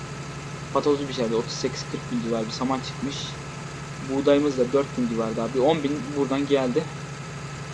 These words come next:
Ee, bu şekilde ben bölüm arasında bu hasatları tamamlarım. Önümüzdeki bölümde de daha farklı bir işte sizlerle birlikte olacağım. Ee, izlediğiniz için teşekkür ederim. Dediğim gibi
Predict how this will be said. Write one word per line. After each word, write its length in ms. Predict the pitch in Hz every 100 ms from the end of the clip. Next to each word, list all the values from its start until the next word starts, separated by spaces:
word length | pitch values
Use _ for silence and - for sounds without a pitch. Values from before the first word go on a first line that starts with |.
| - - -
Ee, 60 | 139 127 127 127 127 131 - - - - - - - - - - - - 185
bu 60 | 175
şekilde 420 | 139 127 131 151
ben 120 | 147 139 113 143
bölüm 200 | 151 147
arasında 340 | 117 - 127
bu 320 | 123 113 -
hasatları 400 | 131 135 127 123
tamamlarım. 480 | - 127 131 127 120 - - - - - - - - 143
Önümüzdeki 340 | 147 135 135 143
bölümde 280 | 127 107 117
de 120 | 139 - - - -
daha 100 | 131
farklı 240 | 127 117 117 127
bir 40 |
işte 180 | 123 139
sizlerle 420 | - 135 139 123
birlikte 380 | 123 123 - 123
olacağım. 260 | 110 127 143 - - - - - - - - - 147
Ee, 340 | 127 123 120 135
izlediğiniz 560 | 143 143 151 139 -
için 140 | - 143
teşekkür 380 | 135 139 143
ederim. 260 | 135 110 107 - - - - - - - - - - - - - - - - - - 143
Dediğim 240 | 147 170
gibi 100 | 156